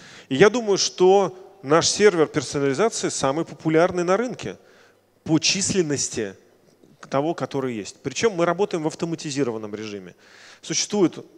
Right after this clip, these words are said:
индивидуальные тюнинги, но это как бы уже сервис, это услуга. А так как из коробки нужно давать автосервис, вот, мне кажется, у нас получился очень хороший и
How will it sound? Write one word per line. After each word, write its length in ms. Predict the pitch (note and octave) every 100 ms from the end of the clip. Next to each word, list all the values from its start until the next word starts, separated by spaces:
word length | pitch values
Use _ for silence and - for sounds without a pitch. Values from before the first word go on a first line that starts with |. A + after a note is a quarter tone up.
| -
индивидуальные 640 | E3+ D3 D#3+ E3+ C#3+ B2+
тюнинги, 640 | B2 A#3 C#4 F3 G#2+ F#2+ - -
но 140 | D#3+
это 140 | F#3
как 180 | D#3+ D3+
бы 240 | C3 C3 -
уже 200 | D3+ D3+
сервис, 460 | D3+ G#3 G#3+ D#3+ -
это 160 | C#3+
услуга. 500 | D#3 - E3+ B2 G2+ - - -
А 100 | -
так 160 | A#2+ F3
как 180 | E3+ F3
из 100 | -
коробки 400 | E3+ F#3 C3+ D3
нужно 280 | D#3 D3 D3
давать 440 | C#3+ D3+ C#3 - - -
автосервис, 920 | G3 A#3+ - E3 - C3+ G#2 G2 - - - -
вот, 380 | D#3 - - -
мне 180 | D3+ F3
кажется, 280 | F3+ -
у 20 | E3
нас 80 |
получился 460 | - E3 D#3 F#3 -
очень 360 | - E3+ C3+ - - -
хороший 520 | - C#3 F#3+ - C3+
и 300 | B2 D3 D#3